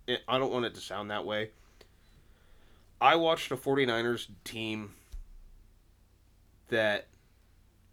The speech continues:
I feel might be the second or third best team in the league. Um, that being said, I feel that that defense can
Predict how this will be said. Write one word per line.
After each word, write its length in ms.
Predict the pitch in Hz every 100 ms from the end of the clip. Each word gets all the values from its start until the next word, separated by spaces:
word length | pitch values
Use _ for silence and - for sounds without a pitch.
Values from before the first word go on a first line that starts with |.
| _ -
I 220 | 120 131
feel 380 | - 123 120 117
might 360 | 110 107 110
be 100 | 107
the 120 | 117 110
second 320 | 104 101 104
or 100 | 98
third 260 | - 98 90
best 260 | 92 -
team 220 | - 98
in 80 | 92
the 80 | 78
league. 300 | 55 - - - - - - - - - - - - - - - - - - - _ _ - _ - _ _
Um, 480 | 101 101 95 90 85 - - - _ 107
that 240 | 123 135
being 280 | 139 120 107
said, 320 | - 127 117
I 140 | 104 123
feel 440 | - 131 123 120 - - _ - _ - _ - 104
that 380 | 110 107 - 110
that 220 | 113 107
defense 520 | 117 110 110 107 -
can 460 | - 110 104 95